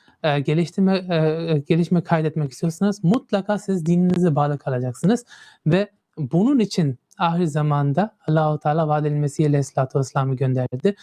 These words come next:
Ve Peygamber sallallahu aleyhi ve sellem'in de, e, müjdelerine göre vaad edilmesi ile Aleyhisselatü Vesselam ile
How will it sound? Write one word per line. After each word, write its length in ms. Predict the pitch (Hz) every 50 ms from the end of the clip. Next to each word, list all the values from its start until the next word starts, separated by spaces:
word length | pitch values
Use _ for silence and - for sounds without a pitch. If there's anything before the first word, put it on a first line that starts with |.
| - - - - _ _ -
Ve 240 | 139 156 170 175 - -
Peygamber 300 | 156 151 160 160 165 160
sallallahu 300 | - - 156 151 143 - -
aleyhi 200 | 156 156 156 151
ve 40 | 143
sellem'in 0 |
de, 140 | 151 151 - _ _
e, 180 | 147 143 139 135
müjdelerine 640 | 139 143 139 131 - 151 143 143 139 139 139 135 131
göre 340 | 120 135 131 135 165 202 - _ _ _ _ _ _ -
vaad 220 | 143 156 185 185
edilmesi 400 | 208 202 185 170 165 - - 226
ile 60 | 220 202
Aleyhisselatü 500 | 190 185 165 - - 170 170 - - 190 - 185
Vesselam 380 | 170 - - 160 156 156 151
ile 240 | 147 143 165 202